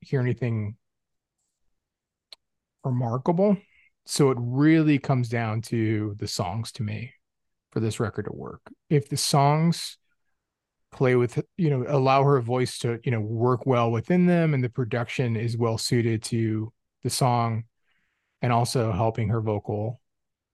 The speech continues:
then I think it's working. This, uh, the songs that are heavier on the production side, maybe more experimental, I struggle with,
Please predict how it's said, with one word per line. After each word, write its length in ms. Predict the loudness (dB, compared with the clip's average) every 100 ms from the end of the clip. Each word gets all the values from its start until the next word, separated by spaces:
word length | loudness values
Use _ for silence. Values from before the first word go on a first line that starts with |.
| _ _ _ _ _ _ _ _ _ _ _ _ _ -2
then 200 | 2 2
I 80 |
think 200 | 0 -2
it's 140 | -4 -4
working. 500 | -6 -6 -12 -14 -16 _ _ _ _ _ _ _ _ _ _ -2
This, 460 | 2 2 0 -10 _ _ _ _ _ _ _ 0
uh, 140 | 0 0
the 120 | 0
songs 340 | 4 6 6 6
that 120 | 4
are 180 | 4 0
heavier 680 | -2 0 0 2 2 2 2
on 160 | -2
the 100 | -2
production 560 | -2 0 0 0 -4 -4
side, 720 | -2 0 0 0 -2 -4 -10 _ _ _ _ _ _ _ _ _ _ _
maybe 520 | -2 0 0 0 0
more 260 | 2 2 0
experimental, 1080 | -2 -4 -2 0 0 -2 -2 0 0 -4 -4
I 80 | -4
struggle 640 | -4 -4 0 2 4 2 0
with, 380 | 0 -2 -4